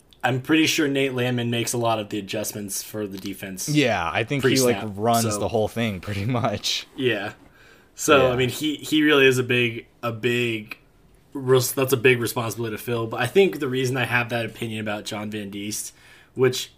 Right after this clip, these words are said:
Speaker 1: I mean, he, by all accounts, sounds, seems like a really good, just, like, dude.
Speaker 2: Yeah.
Speaker 1: Um, so I don't mean to, like, talk down upon him, but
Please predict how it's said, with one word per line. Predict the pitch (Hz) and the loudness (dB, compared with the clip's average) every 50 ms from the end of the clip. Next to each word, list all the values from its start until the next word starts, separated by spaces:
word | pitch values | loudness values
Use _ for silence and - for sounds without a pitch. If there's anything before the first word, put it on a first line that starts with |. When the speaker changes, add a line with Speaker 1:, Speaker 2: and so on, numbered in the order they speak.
| - | -14
Speaker 1:
I | 113 110 131 131 | -8 -4 -2 -2
mean, | 127 120 117 | -2 -2 -2
he, | 120 - 170 175 170 156 147 - - _ - | -4 -2 0 0 0 0 -2 -6 -12 _ -6
by | 117 131 131 139 | -2 0 2 4
all | 151 156 151 - | 4 4 4 2
accounts, | - - 135 123 113 107 | 0 0 0 0 0 -2
sounds, | - - 120 117 113 113 98 - | -2 -2 -2 -2 -4 -4 -4 -2
seems | - 131 123 113 | -2 -2 0 0
like | 120 123 - | 0 -2 -2
a | 113 | -2
really | 107 107 113 117 117 117 113 107 | -4 -2 -2 -2 -2 -2 -2 -4
good, | 104 101 110 107 107 107 104 101 - - _ _ - | -4 -4 -4 -4 -4 -4 -6 -8 -10 -20 _ _ -10
just, | - 117 104 - | -8 -6 -4 -4
like, | 113 101 95 - - | -4 -6 -8 -8 -10
dude. | - 107 101 104 110 123 127 127 - - - - _ _ _ - 95 | -8 -8 -6 -4 -6 -6 -8 -10 -16 -20 -20 -20 _ _ _ -12 -6
Speaker 2:
Yeah. | 90 - 110 - | -4 -2 -2 -2
Speaker 1:
Um, | - 95 - | -4 -6 -6
so | - 117 113 | -4 -2 -2
I | 117 | -2
don't | 117 113 107 | -2 -4 -4
mean | 113 113 110 | -6 -6 -6
to, | 110 101 | -6 -8
like, | 95 98 95 92 - - - - _ _ - - _ _ _ _ _ - - _ | -8 -8 -10 -10 -14 -20 -20 -20 _ _ -20 -20 _ _ _ _ _ -20 -20 _
talk | - - 131 117 117 - - | -2 0 0 0 0 -4 -4
down | - 147 131 143 139 | -4 -2 0 0 -2
upon | 117 104 - 107 107 107 | -2 -4 -6 -8 -8 -6
him, | 110 110 113 104 | -8 -8 -8 -8
but | 110 107 98 - | -8 -10 -10 -12